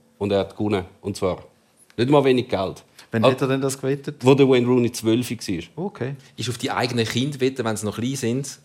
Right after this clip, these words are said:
Speaker 3: oder auf verwandte Kinder, nicht eine Art, wie auch seine Kinder
Speaker 2: Das ist
Speaker 3: verkaufen?
Speaker 2: grausam.
Speaker 1: Das ist, glaub ich, in England gehört schon zu guten Ton, habe ich das Gefühl.
Speaker 3: <laughs> Die eigenen Kinder zu verkaufen?
Speaker 1: Nein, das nicht, aber irgendetwas mit Wetten und den Kind, das glaub ich schon.
Speaker 2: Denke auch.
Speaker 3: Ich möchte zum Abschluss noch einen, vielleicht einen Ernährungstipp. Wir haben ja gesehen, wie du auf dich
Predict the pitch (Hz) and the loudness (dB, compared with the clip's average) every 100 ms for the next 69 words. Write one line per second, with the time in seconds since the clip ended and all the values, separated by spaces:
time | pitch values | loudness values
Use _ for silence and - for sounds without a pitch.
0 | - 110 101 - 101 113 135 110 120 117 | -8 -6 -4 -4 0 0 0 -4 -2 -2
1 | 110 131 127 123 120 120 120 127 120 117 | 0 -2 -2 -2 -2 -4 -4 -2 -2 -4
2 | 113 113 92 123 85 87 90 87 80 82 | -4 -4 -4 -4 -2 -2 -2 -6 -10 -12
3 | - - 135 143 139 117 110 113 127 110 | -16 -4 -2 0 0 0 -4 -2 -2 -2
4 | 120 107 - 117 - 139 113 - - 107 | -2 -4 -4 -4 -2 0 0 -2 -2 2
5 | 107 240 104 214 - 107 92 - - 127 | 4 4 2 -2 0 -2 -2 -4 0 0
6 | 131 120 135 131 151 120 139 - 87 127 | 0 -2 -2 -2 -2 0 -2 -8 -2 2
7 | 143 143 135 120 110 104 110 160 151 143 | 4 4 4 4 2 2 2 4 4 4
8 | 123 120 113 131 - 131 113 - - 120 | 4 0 4 2 4 0 0 -4 -4 -4
9 | 101 - 107 - 95 - 92 82 - _ | -4 -6 -8 -4 -4 -2 -6 -6 -14 _
10 | _ _ - - - 85 82 80 82 - | _ _ -20 -10 -6 -6 -6 -8 -6 -2
11 | 151 147 147 151 175 - 139 131 120 120 | 0 2 0 0 -4 0 0 0 -4 -6
12 | - - - 117 117 117 143 147 156 123 | -8 -10 -2 0 2 2 0 0 -4 -2
13 | 117 117 104 - 139 135 117 113 107 107 | 0 0 0 0 0 0 -2 -4 -6 -14
14 | - 113 | -12 -8